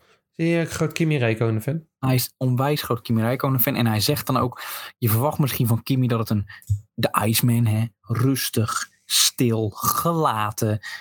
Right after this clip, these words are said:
Speaker 2: ehm, niet echt uitgesproken direct voor de camera, maar zijn merchandise is zo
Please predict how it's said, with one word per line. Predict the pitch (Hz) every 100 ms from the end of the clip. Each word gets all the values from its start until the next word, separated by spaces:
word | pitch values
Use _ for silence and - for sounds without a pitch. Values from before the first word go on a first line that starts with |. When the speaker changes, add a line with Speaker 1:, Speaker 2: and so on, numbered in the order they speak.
| - _
Speaker 2:
ehm, | - 120 117 110 110 113 - - - -
niet | 135 165 -
echt | 143 -
uitgesproken | - 139 123 127 - - 127 120 117 123 117 110
direct | 127 120 117
voor | - 113
de |
camera, | 117 113 120 120
maar | 117 117
zijn | 107 107 113
merchandise | 147 170 151 131 123 120 -
is | 110 - - -
zo | 175 180 190